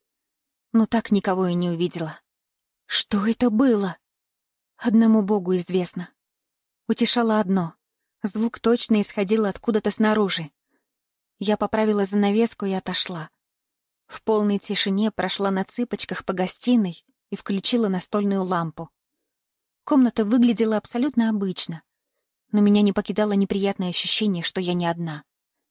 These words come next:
что за мной наблюдают. Вжалась в стену и продолжала прислушиваться. «Это ты?» — спросила у своего сердца. «Ну ответь же мне!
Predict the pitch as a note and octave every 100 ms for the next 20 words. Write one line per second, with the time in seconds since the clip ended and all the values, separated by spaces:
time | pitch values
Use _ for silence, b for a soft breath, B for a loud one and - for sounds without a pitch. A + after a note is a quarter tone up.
0 | _ _ _ - - G#3+ G#3 G3+ G#3 F#3+
1 | F#3 G3+ F#3+ F3 D#3+ - _ _ _ _
2 | _ _ _ - F#3 G3+ G3 F3 - -
3 | - A3 F#3+ F3 F#3+ F#3 F3 F#3 F3+ F3
4 | - F#3+ E3 D3+ - - - _ _ _
5 | _ _ _ _ _ _ - A3+ A3+ -
6 | C4 D#4 - _ _ _ _ _ - -
7 | G3+ - A#3+ G3+ G3+ G3+ G3+ G3+ - F3+
8 | E3+ - E3 _ _ _ _ _ _ _
9 | _ _ B3+ B3 C#4 B3+ C4+ A#3 G3 G3+
10 | G3 F3